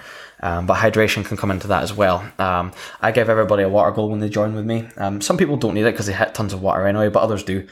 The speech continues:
It's gonna help keep you obviously hydrated and all the skin and physical benefits that come with that, but it's gonna help keep you full as well. When you feel more full, you're less likely to overeat.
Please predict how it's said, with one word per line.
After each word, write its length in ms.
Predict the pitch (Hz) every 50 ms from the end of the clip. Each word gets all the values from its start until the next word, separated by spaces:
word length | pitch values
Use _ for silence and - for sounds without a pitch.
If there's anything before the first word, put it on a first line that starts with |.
| - - - - - - - _ _ -
It's 160 | - - -
gonna 200 | - - 127 120
help 240 | 117 120 117 - -
keep 240 | - - - - -
you 160 | 113 110 101 98 113 -
obviously 520 | - 110 104 101 - 107 101 90 - 95 90
hydrated 460 | 95 90 87 - 98 92 90 82 -
and 80 | 92 92
all 160 | 92 92 90
the 200 | 92 90 92 92 - - - - - _ _ _ -
skin 420 | - - - - 90 92 98 98 95
and 220 | 92 87 87 85
physical 280 | - - 101 110 - 95
benefits 360 | 90 95 95 95 - - -
that 100 | - -
come 140 | - 101 98
with 120 | 98 92
that, 160 | 95 95 - -
but 80 | 92
it's 80 | 85 -
gonna 180 | - 107 104
help 220 | 92 110 107 95 -
keep 140 | - - -
you 40 |
full 300 | - - - 127 117 107
as 100 | 104 95
well. 240 | - - 85 82 - - - - - - - - -
When 120 | - 107 107
you 60 | 101
feel 140 | - 127 110
more 140 | 107 107
full, 240 | 104 - 170 165 151
you're 100 | 131 110
less 220 | 104 104 104 - -
likely 220 | 104 98 104 98
to 140 | - - -
overeat. 760 | - 101 92 95 - - - 127 107 - - - - - -